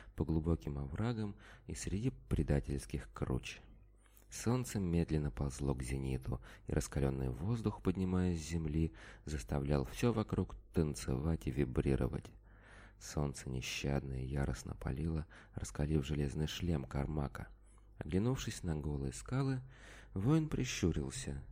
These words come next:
Он что-то высматривал. У себя на родине он научился игнорировать мокрый снег и сильный мороз. Здесь, на востоке, он следовал за штандартом Ричарда Львиное Сердце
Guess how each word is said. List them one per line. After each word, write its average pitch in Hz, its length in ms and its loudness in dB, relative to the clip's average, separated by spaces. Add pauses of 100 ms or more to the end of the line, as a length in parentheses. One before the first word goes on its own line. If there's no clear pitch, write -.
(600)
Он 87 160 -2
что-то - 380 2
высматривал. 85 720 2 (800)
У 87 60 -2
себя 73 240 4
на 76 120 6
родине 85 440 2 (260)
он 80 180 -2
научился 90 580 2
игнорировать 85 580 4
мокрый 76 420 2
снег 98 460 -2
и 71 100 4
сильный 76 400 2
мороз. 85 480 0 (800)
Здесь, 90 500 2
на 69 160 0
востоке, - 640 -2 (180)
он 110 140 -4
следовал 87 580 8
за 76 240 4 (200)
штандартом 76 880 4
Ричарда 71 460 2
Львиное 71 460 2
Сердце 87 560 0